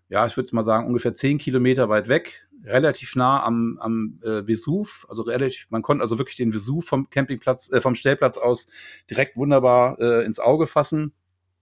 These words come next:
Und, äh, da, da lag also unglaublich viel Unrat an den Straßen. Also es waren Mülltonnen, die über-,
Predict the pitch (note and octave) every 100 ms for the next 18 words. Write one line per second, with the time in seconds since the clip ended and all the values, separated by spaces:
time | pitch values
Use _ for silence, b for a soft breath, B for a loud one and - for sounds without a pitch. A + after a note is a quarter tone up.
0 | _ - - A#2+ A2+ A#2+ A2+ A2+ A2 B
1 | B B B B _ _ - - C3+ D3
2 | D3 C#3 C3+ - E3+ D#3 C3+ C3 - B2+
3 | C3 D3+ A2+ A2+ A2+ A#2 A2+ A2 - G#2
4 | A2+ A2 A2 A2 G#2 - A#2+ A#2 A#2+ A#2
5 | B2 C#3 D3 C#3 C3 A#2+ B2+ C3+ C3